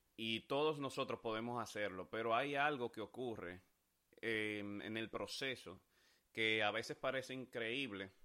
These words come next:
pero también yo creo que voy a tratar de explicarlo lo mejor posible de por qué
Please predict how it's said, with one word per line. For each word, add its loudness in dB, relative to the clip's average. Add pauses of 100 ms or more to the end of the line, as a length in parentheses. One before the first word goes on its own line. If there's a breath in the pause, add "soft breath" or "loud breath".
(160)
pero -4
también -4
yo -4
creo -4
que -4
voy 0
a 2
tratar -2
de -4
explicarlo 0
lo 0
mejor -6
posible -6
de 0
por -8
qué -4